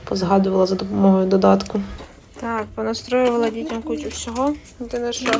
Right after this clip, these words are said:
від Лего просто квартира маленька, але погубилося кучу всього. Не знаю, де воно валяється. Рада, що квартира маленька, надіюсь, Женя не вик-, повикидав його на балкон, да, Женя?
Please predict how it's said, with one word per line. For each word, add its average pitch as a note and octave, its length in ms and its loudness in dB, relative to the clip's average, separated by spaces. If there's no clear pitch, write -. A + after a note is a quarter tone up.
від A#3 240 -2
Лего C4+ 220 4
просто A#3+ 360 -4
квартира C4+ 480 2
маленька, C4 560 0
але A3 120 -4
погубилося B3 720 -2
кучу A#3+ 280 -10
всього. G3+ 300 -4
Не G3+ 140 -8
знаю, G3 200 -4
де F#3 120 -4
воно F#3 200 -6
валяється. A#3 500 -6
Рада, A#3 280 2
що A3+ 140 -4
квартира A3+ 380 -4
маленька, A#3 400 0
надіюсь, A3 460 -6
Женя G#3 280 0
не G3+ 120 0
вик-, G3+ 320 -6
повикидав F#3+ 480 0
його F3 140 0
на D#3+ 80 -4
балкон, E3 400 -4
да, G#3+ 160 2
Женя? A#3+ 280 2